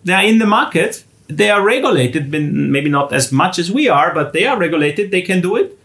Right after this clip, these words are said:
Obviously, no one is suing them for them. So look, if they do it, we can do it too." So it has power. It helps us to basically put pressure in our own organization to become better.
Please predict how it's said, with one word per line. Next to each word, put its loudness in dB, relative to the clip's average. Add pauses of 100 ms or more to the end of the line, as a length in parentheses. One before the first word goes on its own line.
(360)
Obviously, 2
no 2
one 0
is 2
suing 0
them 0
for -2
them. -2
So 0 (340)
look, 0
if 0
they 4
do 2
it, 2
we -2
can -2
do -2
it -4
too." 0
So -2 (360)
it 0
has 0
power. 0
It -6
helps -2
us 0
to 2
basically -2
put -4
pressure 2
in 0
our 0
own 0
organization -2
to -8
become -2
better. -4